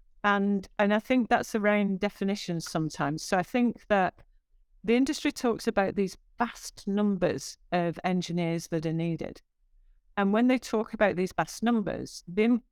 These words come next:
they imply that it's young people. Whereas actually, I think it's a range of ages, and the,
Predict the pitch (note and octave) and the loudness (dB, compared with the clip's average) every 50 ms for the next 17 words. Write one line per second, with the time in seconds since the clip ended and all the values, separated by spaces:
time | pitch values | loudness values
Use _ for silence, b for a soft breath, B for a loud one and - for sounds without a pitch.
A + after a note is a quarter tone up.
0 | _ _ _ - - F3 A3 A3 G#3 G#3+ - - - - B3 B3 B3+ C4 B3+ A#3 | _ _ _ -20 -4 2 2 2 2 0 -4 -8 -8 0 2 2 4 4 4 2
1 | D#3 C3+ C3 C#3+ - - _ _ _ _ _ _ _ _ _ - F#3+ F3 F3+ - | 0 0 -2 -6 -8 -10 _ _ _ _ _ _ _ _ _ -4 -2 -2 -2 -2
2 | - - - F3 F3 F3 E3 - F#3 E3 D#3 - - - D3+ D3 _ _ _ _ | -2 -2 -2 -2 -2 -4 -4 -2 -4 -4 -4 -6 -10 -12 -12 -12 _ _ _ _
3 | _ _ _ _ _ _ _ _ _ _ _ - - G3 F#3+ F#3+ F#3 A3+ G#3+ - | _ _ _ _ _ _ _ _ _ _ _ -4 -2 0 0 2 2 2 0 0
4 | - - - A3+ F#3 E3+ - G2 B2 B2 E3+ - _ _ _ _ _ _ _ _ | -2 -4 -4 -2 -2 -2 -2 -2 -4 -6 -8 -10 _ _ _ _ _ _ _ _
5 | _ _ _ _ - _ F#3 F3+ - - G#3 F#3 - - F#3+ - - - F#3 F3+ | _ _ _ _ -4 _ -2 -2 0 0 -2 -2 0 -2 -4 -4 -4 -6 -6 -8
6 | F3 - _ F3+ F3 E3+ D#3+ E3+ F3 F3 E3+ E3+ E3 D#3+ D3+ - D3+ D3 D3 C#3+ | -8 -12 _ -8 -8 -4 -2 0 0 0 0 0 -2 -2 -2 -2 0 0 0 0
7 | C#3+ C#3+ C3 - - - E3+ E3 - - - _ _ _ _ _ _ _ _ _ | -2 -4 -6 -6 -6 -6 -6 -8 -8 -16 -18 _ _ _ _ _ _ _ _ _
8 | _ _ - F#3+ F#3+ F#3+ F#3 F#3 E3 - F#3+ F#3 F3+ F3+ - | _ _ 0 2 2 2 0 -2 -2 0 0 0 0 0 -2